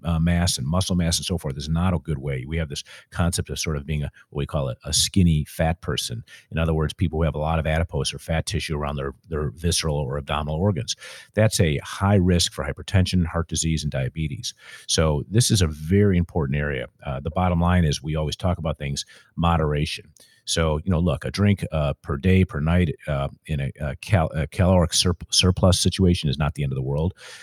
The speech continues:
But if you're looking to manage your weight and your body mass long-term, I think that over the course of a week, you really would like to be what we say a net caloric,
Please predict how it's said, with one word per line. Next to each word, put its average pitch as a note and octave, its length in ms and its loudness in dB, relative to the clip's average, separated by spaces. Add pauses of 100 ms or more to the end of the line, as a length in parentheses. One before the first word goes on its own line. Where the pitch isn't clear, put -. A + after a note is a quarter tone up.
(160)
But F2 160 6
if F2+ 100 0
you're F#2+ 100 6
looking G2+ 280 6
to E2 160 4
manage E2+ 420 6
your C#2+ 100 -2
weight D#2+ 360 0
and C#2 80 -4
your C2 100 -6
body D#2+ 260 0
mass D#2+ 380 0 (100)
long-term, F2+ 640 -2 (320)
I G2 100 2
think G2+ 260 2
that E2 120 2
over E2 160 2
the D#2 80 2
course E2 300 0
of D#2+ 60 0
a D#2 40 -4
week, D#2 240 0
you D2+ 100 -2
really D#2+ 280 2
would C#2 120 -6
like D2+ 180 -4
to D#2 100 -8
be D2 120 -2
what D2 120 -4
we C2 80 -4
say D2 200 0
a C#2 40 0
net D#2 340 0
caloric, D2+ 380 -2